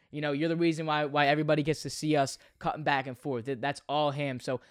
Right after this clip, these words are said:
all love to him. Appreciate him for doing this. You can follow us, um, our producer,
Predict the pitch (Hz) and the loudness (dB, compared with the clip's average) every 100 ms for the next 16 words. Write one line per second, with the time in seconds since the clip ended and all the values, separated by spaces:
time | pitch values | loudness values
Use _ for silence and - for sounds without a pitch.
0 | _ - 151 156 151 147 - 135 147 143 | _ 0 2 4 4 2 -2 -2 -2 -2
1 | 156 143 147 135 127 131 135 139 135 127 | -2 -2 -2 -2 -6 -4 -2 0 -2 -6
2 | - _ _ 147 156 - 165 160 151 - | -10 _ _ -4 -2 8 10 12 8 8
3 | 156 175 - - - _ _ _ _ 139 | 10 10 8 -6 -12 _ _ _ _ 2
4 | 135 131 123 147 165 151 175 - 170 | 2 2 2 0 0 2 2 4 2